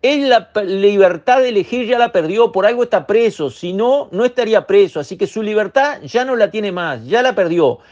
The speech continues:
Y si perdió su libertad, entonces que trabaje, todos los días que trabaje,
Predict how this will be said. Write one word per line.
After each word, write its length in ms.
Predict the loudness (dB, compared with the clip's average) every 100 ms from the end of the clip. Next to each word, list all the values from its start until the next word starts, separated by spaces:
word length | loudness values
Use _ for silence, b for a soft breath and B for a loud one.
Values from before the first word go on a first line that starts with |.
| b b
Y 120 | -10
si 140 | -8 -4
perdió 320 | -2 0 0
su 120 | 0
libertad, 480 | 2 2 2 0 0
entonces 380 | -2 -4 -2 -2
que 100 | 0
trabaje, 640 | 2 4 4 0 -6 -8 0
todos 320 | 2 2 0
los 160 | -2 -4
días 280 | -6 -6
que 120 | -6 -6
trabaje, 580 | -4 -2 -4 -6 -20